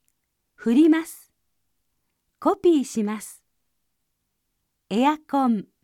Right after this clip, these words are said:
パスポート。名前。住所。地図。塩。砂糖。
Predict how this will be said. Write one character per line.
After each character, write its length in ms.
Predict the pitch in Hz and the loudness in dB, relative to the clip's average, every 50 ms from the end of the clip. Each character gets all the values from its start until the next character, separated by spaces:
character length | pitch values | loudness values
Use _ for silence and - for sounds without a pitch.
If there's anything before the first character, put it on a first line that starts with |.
| _ _ _ _ _ _ _ _ _ _ _ _ _ _ _ _ _ _ _ | _ _ _ _ _ _ _ _ _ _ _ _ _ _ _ _ _ _ _
パ 140 | - 220 214 | -8 -8 -8
ス 160 | - - - | -8 -10 -16
ポ 300 | _ - 339 381 370 320 | _ -2 0 2 2 0
ー 40 | 262 - _ | -2 -6 _
ト。 160 | - 175 - - _ _ _ _ _ _ _ _ _ _ _ _ _ _ _ _ _ _ _ _ _ _ _ _ _ | -10 -10 -10 -10 _ _ _ _ _ _ _ _ _ _ _ _ _ _ _ _ _ _ _ _ _ _ _ _ _
名 180 | - 196 214 226 | -4 -2 0 2
前。 420 | 226 269 277 262 254 240 220 - _ _ _ _ _ _ _ _ _ _ _ _ _ _ _ _ _ _ _ _ _ _ _ _ _ | 2 2 2 0 0 -2 -4 -6 _ _ _ _ _ _ _ _ _ _ _ _ _ _ _ _ _ _ _ _ _ _ _ _ _
住 280 | - - 330 370 359 285 | 0 2 2 2 2 0
所。 360 | - - - - 170 - - _ _ _ _ _ _ _ _ _ _ _ _ _ _ _ _ _ _ _ _ _ _ _ _ | -2 -6 -6 -6 -6 -6 -6 _ _ _ _ _ _ _ _ _ _ _ _ _ _ _ _ _ _ _ _ _ _ _ _
地 240 | - - 311 359 349 | -4 0 2 2 2
図。 260 | - - 180 165 - _ _ _ _ _ _ _ _ _ _ _ _ _ _ _ _ _ _ _ _ _ _ - - - - | 0 -2 -8 -10 -10 _ _ _ _ _ _ _ _ _ _ _ _ _ _ _ _ _ _ _ _ _ _ -18 -10 -4 0
塩。 300 | 247 254 262 269 254 - - _ _ _ _ _ _ _ _ _ _ _ _ _ _ _ _ _ _ _ _ _ _ | 2 2 2 2 0 -2 -4 _ _ _ _ _ _ _ _ _ _ _ _ _ _ _ _ _ _ _ _ _ _
砂 240 | - - - 220 208 | -12 -8 -8 -8 -8
糖。 460 | - _ 311 302 285 240 185 - - | -6 _ 0 0 0 0 -2 -6 -12